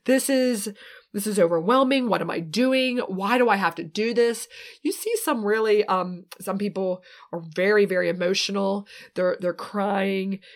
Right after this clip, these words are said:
They're, you know, we, we try to make it an experience where it's like,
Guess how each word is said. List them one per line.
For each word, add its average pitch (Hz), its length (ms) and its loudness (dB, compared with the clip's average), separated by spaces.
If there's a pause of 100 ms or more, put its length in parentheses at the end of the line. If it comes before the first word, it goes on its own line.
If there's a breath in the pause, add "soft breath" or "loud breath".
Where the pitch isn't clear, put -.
(100)
They're, 190 240 4
you 196 160 0
know, 180 200 2
we, 180 320 -4
we 196 120 -2
try 202 240 -2
to 208 80 -2
make 196 180 -4
it 190 60 -6
an 175 60 -8
experience 180 760 -8
where 180 140 -4
it's 170 180 -10
like, 165 360 -8